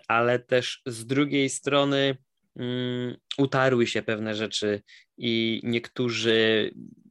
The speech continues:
taki lub inny problem z urządzeniem postrzegają jako już właśnie nie wadę, ale jako, jako cechę jakąś, e, czy to I O S-a, czy Androida, czy iPhone'a, czy jakiegoś Samsunga, Huawei'a, czegokolwiek. I,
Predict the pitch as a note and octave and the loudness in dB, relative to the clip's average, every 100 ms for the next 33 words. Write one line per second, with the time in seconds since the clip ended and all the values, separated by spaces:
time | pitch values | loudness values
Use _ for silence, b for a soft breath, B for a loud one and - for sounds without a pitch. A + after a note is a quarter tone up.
0 | - - A#2 - A2+ A2 A#2 A2+ A2+ A2 | -12 -4 -4 0 0 2 0 0 0 -2
1 | A2 A2 A2 G#2+ A2 G#2+ A2 A2 A2 G#2+ | -2 0 -2 -4 -6 -4 0 0 0 -2
2 | A2 - A#2 G#2+ A2 A2 A2 G#2 A2+ G#2 | -4 -4 -2 2 2 2 0 0 -2 0
3 | G#2 G#2+ G#2 - _ b b b - - | 0 -2 -4 -10 _ b b b -6 2
4 | F3+ E3 C#3+ F#3+ G3 F3 E3 E3 C3+ _ | 4 6 4 4 4 2 2 -2 -4 _
5 | _ - B2+ D3 F3+ F3 F3 F3+ F3+ F#3 | _ 0 0 2 0 2 0 -2 -2 -2
6 | - _ b b - B2 - - - - | -8 _ b b -10 -4 -2 -2 -4 -6
7 | A#2+ - A#2 A2+ A2 G#2+ A2 - G#2+ A2 | -8 -8 -6 -2 -2 0 -2 -2 -6 -4
8 | G#2+ G#2+ G#2 G#2 G2+ - G#2 G#2 - G#2+ | -2 0 0 2 -2 0 0 0 -2 -2
9 | G#2 G2+ - G2+ - G2+ G#2 - - - | -2 -4 -4 -4 -4 -4 -4 -4 -6 -8
10 | G#2 G2+ G#2 G#2 G2+ - G#2 G2+ G#2 G#2 | -8 -6 -6 -4 -6 -2 0 0 -2 -4
11 | G#2 G2 A2 G#2 G2+ F#2+ - A#2 A2 | -8 -4 -2 -2 -4 -6 -6 -2 -2